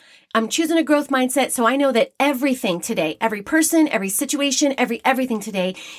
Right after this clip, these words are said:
is gonna be filtered through that growth filter that I'm choosing to set my mind to today, that mindset, that growth mindset, and know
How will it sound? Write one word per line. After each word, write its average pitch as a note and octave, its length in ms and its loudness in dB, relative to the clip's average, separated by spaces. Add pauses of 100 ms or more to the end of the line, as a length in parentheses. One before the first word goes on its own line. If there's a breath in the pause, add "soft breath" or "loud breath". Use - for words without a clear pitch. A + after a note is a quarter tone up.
is A3+ 140 -2
gonna B3+ 140 2
be A3+ 100 -2
filtered D4 420 -2
through E4+ 140 -4
that F4 200 0
growth B3+ 320 2
filter G3+ 600 0 (260 soft breath)
that G#3 160 2
I'm C4+ 240 4
choosing A#3+ 400 0
to G3+ 60 -4
set - 240 0
my D4 100 0
mind D#4 300 4
to A3+ 160 -4
today, G#3 180 -4
that G#3+ 160 0
mindset, B3+ 460 0
that - 160 -4
growth C4+ 260 -2
mindset, D4 380 0
and G#3+ 240 -2
know A3+ 500 2